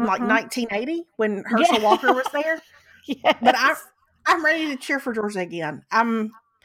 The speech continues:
Speaker 2: Okay.
Speaker 1: I'm ready to cheer for Georgia again just because they had the good sense to sign this kid. Like,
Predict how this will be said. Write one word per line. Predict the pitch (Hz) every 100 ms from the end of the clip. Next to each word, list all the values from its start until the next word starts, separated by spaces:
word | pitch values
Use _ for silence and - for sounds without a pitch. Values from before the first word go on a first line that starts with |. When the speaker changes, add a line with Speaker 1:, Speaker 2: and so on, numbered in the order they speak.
| - 247
Speaker 2:
Okay. | 302 - 440 508 359 160 - -
Speaker 1:
I'm | 226 247
ready | 254 254
to |
cheer | 240 240
for | 233
Georgia | 202 185 185
again | 180 185
just | 185 262 311
because | - 285 254 - 220
they | 233 254
had | 240 240 220
the | 214
good | 220 214
sense | - 226 196 -
to | 220
sign | 202 214 196 196
this | 196 -
kid. | 196 170 147 160
Like, | 196 185 180 -